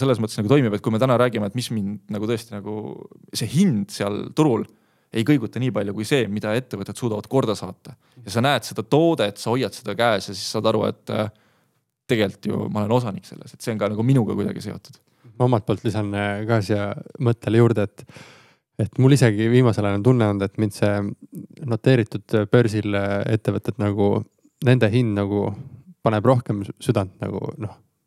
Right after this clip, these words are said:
Speaker 2: sellist ärevasse olukorda nagu, kui kasvuettevõtted, sest strateegia on nii teine. Kasvuettevõtted, sa tead, et sa toetad järgmised viis, kümme aastat, et see on pikaajaline mäng tihtipeale.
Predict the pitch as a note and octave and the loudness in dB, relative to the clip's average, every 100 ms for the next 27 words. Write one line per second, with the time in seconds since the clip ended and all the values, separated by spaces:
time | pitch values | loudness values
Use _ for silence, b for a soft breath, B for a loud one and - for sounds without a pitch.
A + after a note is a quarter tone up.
0 | _ - B2 A#2 - C3 A#2 F#2+ - G#2 | _ -8 0 0 4 4 4 0 -2 4
1 | B2+ G#2+ G2 G#2 G2+ G2+ G2+ - A#2 A#2 | 6 4 2 -4 -4 -6 -8 -6 0 2
2 | B2 A2 G2+ G2+ - - - A2 - - | 2 -4 -4 -4 -6 -12 -6 -6 -4 0
3 | C#3+ B2+ G#2+ A2+ C3+ B2+ G2 B2 - A#2 | 4 4 2 0 2 2 2 2 2 -2
4 | - - - A2+ A2 G#2+ - - C#3+ A#2 | -2 -8 -4 -2 -2 -4 -6 2 4 4
5 | G2 - G#2+ G2+ - A2+ G#2 G#2+ - B | 0 -2 0 0 0 0 0 -4 -8 B
6 | B B B - B2+ - D3+ B2+ G#2 - | B B B 2 2 6 4 4 0 -2
7 | G#2 - A2 G#2 G#2 G2 - - G2+ G2+ | -8 -4 -2 0 -2 0 0 2 0 2
8 | A#2+ A#2 - G#2+ - G2+ G2+ G2 | 0 0 0 -2 -2 0 0 0